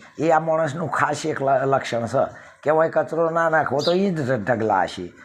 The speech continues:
હોય ના જતા તો ઈ જ જશે. આ, આ, આ આવડા મનવાળો ના કહે, કીધું હોય એ જ કરે અને કહેવાનું હોય ના કરે, અવળચંડો કહેવાય એને. હા,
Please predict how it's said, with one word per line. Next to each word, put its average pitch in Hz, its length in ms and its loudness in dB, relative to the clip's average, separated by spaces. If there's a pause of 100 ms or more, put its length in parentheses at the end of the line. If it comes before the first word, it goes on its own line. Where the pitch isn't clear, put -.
(160)
હોય 147 120 2
ના 160 200 2
જતા 156 260 0
તો 170 260 -2
ઈ 214 140 4
જ 131 200 -2
જશે. 101 260 -4 (320)
આ, 113 60 2
આ, 147 600 2
આ 156 40 -4 (220)
આવડા 156 340 2
મનવાળો 165 800 0 (200)
ના 143 260 4
કહે, 165 300 0
કીધું 151 420 -2
હોય 165 160 4
એ 147 440 0
જ - 80 -4
કરે 120 200 2
અને 139 220 -2
કહેવાનું 131 400 2
હોય 170 160 0
ના 220 140 2
કરે, 156 200 2
અવળચંડો 135 580 0
કહેવાય 95 280 0
એને. 87 400 -4
હા, 180 160 2